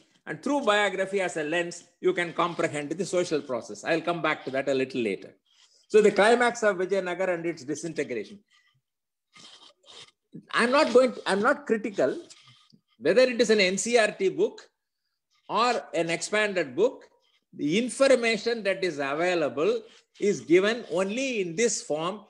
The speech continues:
in a descriptive manner because there is no analysis. Now comes the gentleman whom we talked about in great detail.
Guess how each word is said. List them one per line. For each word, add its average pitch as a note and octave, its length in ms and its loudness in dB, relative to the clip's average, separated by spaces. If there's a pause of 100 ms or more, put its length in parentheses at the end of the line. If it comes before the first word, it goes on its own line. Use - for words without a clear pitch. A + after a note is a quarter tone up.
(140)
in F#3 240 -2
a E3+ 80 6
descriptive G3+ 920 -2
manner C#3 580 -2 (240)
because D3+ 500 2 (220)
there D3+ 160 -2
is D3 160 -4
no D3 180 -6
analysis. - 760 -12 (1600)
Now C4+ 220 4
comes A#3+ 640 -2 (760)
the G3 140 -2
gentleman G3+ 640 0 (260)
whom G3+ 260 4
we F#3+ 120 6
talked F3 320 0
about E3 300 0
in D#3 160 -4
great C3+ 260 0
detail. C#3+ 400 0